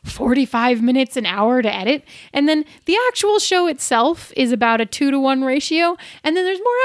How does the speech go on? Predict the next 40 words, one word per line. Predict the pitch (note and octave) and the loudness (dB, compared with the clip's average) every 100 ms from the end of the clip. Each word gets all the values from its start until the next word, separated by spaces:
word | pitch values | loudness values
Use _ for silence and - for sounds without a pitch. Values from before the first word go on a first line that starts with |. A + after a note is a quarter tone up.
| C5 | 0
outtakes | C5 E4 - | -2 -6 -6
at | D#4+ | -4
the | A4 | -2
end. | B4 | -2
There's | F#4 C4+ | -4 -2
more | E4 G#4 | -2 0
like | G4+ - | -2 -4
three | - E4 F#4+ | -4 0 0
to | G4+ | 0
four-to-one. | - G4+ G4 F4 G#4+ F#4+ A3 - - - - | 0 0 2 0 0 0 -2 -4 -18 -20 -10
And, | D4+ F4 E4+ - | -4 -2 -2 -4
like, | C#4 F4+ D4+ - - - - C4+ | -2 -2 -2 -8 -20 -16 -12 -6
g-, | D4 D#4 F4+ C#4 | 0 2 2 0
it | - C4+ | -2 -4
just | E4 - | -4 -6
takes | - A#3+ - | -4 -4 -6
time. | - G#3+ G3+ G#3 G#3+ | -12 -6 -4 -4 -2
And | C4+ | 2
it's | D4+ - | 2 2
something | D#4+ D4+ D#4+ | 0 2 2
that | D4+ | 2
I, | C4+ | 2
like, | B3+ A#3+ G#3+ _ - | 2 0 -2 _ -4
I | B3+ | 0
don't | C#4 B3+ | 0 0
mind | B3+ B3+ A#3+ A3 | 0 2 2 0
doing, | F4+ G4 C#4+ | -2 2 2
really. | C4 C4 B3 | 2 2 0
I | |
spread | A#3 - B3+ | -2 -2 -2
it | A#3 | 0
out | A#3 | -2
over | A#3 A3 | -2 -2
multiple | G#3 G3+ G#3 | -2 -4 -4
nights, | A#3 D#4 C4+ | 0 0 -2
but | - A#3+ | -6 -4
it | |
means | B3 A#3+ - | -2 -2 -4
that | A3+ | -4
that's | G#3+ G#3 - | -4 -4 -8